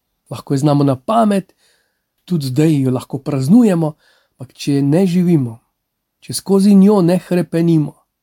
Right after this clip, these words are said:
smo v velikodušnosti ali pa smo v strahu, v negotovosti. Abraham gre Bogu naproti, oziroma ne gre proti, teče. Marta po drugi strani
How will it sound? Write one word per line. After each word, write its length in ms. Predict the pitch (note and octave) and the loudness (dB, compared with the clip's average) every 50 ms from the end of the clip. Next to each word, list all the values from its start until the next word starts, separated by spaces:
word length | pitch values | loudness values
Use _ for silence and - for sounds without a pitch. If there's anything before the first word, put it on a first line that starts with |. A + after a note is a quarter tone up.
| _ _ _ _ _ _ _ _ _ _ _ _ _ _ _ _ | _ _ _ _ _ _ _ _ _ _ _ _ _ _ _ _
smo 280 | - - - F#3+ F#3 F#3 | -12 -4 0 2 2 2
v 160 | F3+ D#3+ E3 | 2 0 0
velikodušnosti 1000 | E3+ F3+ - - - F#3+ E3+ A3 G3+ - - - D#3+ C3 - - - - - _ _ _ _ _ _ _ _ _ D#3+ | 0 0 0 -2 -4 0 0 0 0 0 -4 -14 -16 -16 -16 -20 -18 -20 -20 _ _ _ _ _ _ _ _ _ -6
ali 200 | D3 D#3+ F3 - | -4 -4 -2 -2
pa 80 | B3 B3 | -2 0
smo 160 | - B3+ C4 | 2 2 2
v 80 | A#3+ - | 2 0
strahu, 500 | - - A3 F3 C3+ A2+ - - - - _ _ _ _ _ _ _ _ _ _ _ - | -4 -4 -4 -6 -6 -8 -14 -20 -20 -20 _ _ _ _ _ _ _ _ _ _ _ -6
v 80 | D3+ D3 | -2 -2
negotovosti. 760 | D3+ D3 C3+ C#3 C3 - D3 D3 D3 C#3 - - - - - _ _ _ _ _ _ _ _ _ _ _ _ _ _ _ _ _ - | 0 0 0 -4 -6 -6 -12 -12 -12 -14 -18 -20 -20 -20 -20 _ _ _ _ _ _ _ _ _ _ _ _ _ _ _ _ _ -4
Abraham 380 | E3+ G3+ A3+ G3 - A#3 B3 A#3 | 0 0 0 0 0 2 2 2
gre 160 | F#3 G#3+ A3+ A3+ | 2 2 2 2
Bogu 280 | F#3+ A#3 B3 G#3+ A3+ A3+ | 2 2 2 2 2 0
naproti, 640 | A3+ G#3+ - - A3 C4 B3+ F3+ - - C3+ - _ _ _ - | 0 0 -2 -4 -6 -6 -6 -6 -8 -14 -20 -20 _ _ _ -8
oziroma 240 | D#3 F3+ F#3+ D#3+ - - | -4 -2 -2 -2 0 0
ne 200 | D3+ E3+ C4 D#4 | 2 2 2 2
gre 260 | A3 D#3+ D#3 D3 B2+ - | 2 0 0 -2 -2 -6
proti, 320 | - - C3+ - _ _ E3 _ _ - | -10 -16 -18 -18 _ _ -20 _ _ -6
teče. 460 | A#3 C4+ D4 B3+ - - - - - - _ _ _ _ _ _ _ _ _ _ _ _ _ _ _ _ _ _ | -4 -2 -2 -2 -4 -6 -16 -18 -18 -20 _ _ _ _ _ _ _ _ _ _ _ _ _ _ _ _ _ _
Marta 520 | - C#3+ C#3+ C#3+ D#3 E3 F#3 G#3+ - C4+ A#3 | -4 0 2 2 2 2 0 -2 -4 -6 -6
po 140 | - B3+ A3+ | -6 -4 -4
drugi 220 | B3 B3+ B3 C4 | -2 0 0 0
strani 320 | B3+ - B3 A#3 A#3+ B3 | 0 -2 -6 -4 -4 -4